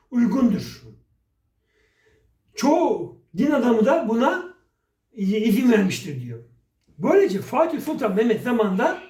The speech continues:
kardeş katli yasayla onaylanmış oluyor. Şimdi Fatih Sultan Mehmet'in çıkarmış olduğu bu yasanın dinimizde, örf adetimizde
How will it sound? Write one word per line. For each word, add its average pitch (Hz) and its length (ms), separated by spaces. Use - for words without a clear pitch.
kardeş 214 540
katli 302 640
yasayla 277 800
onaylanmış 233 640
oluyor. 127 260
Şimdi 339 200
Fatih 349 380
Sultan 311 300
Mehmet'in 302 400
çıkarmış 285 400
olduğu 208 300
bu 196 380
yasanın 233 640
dinimizde, 214 880
örf 220 240
adetimizde 202 960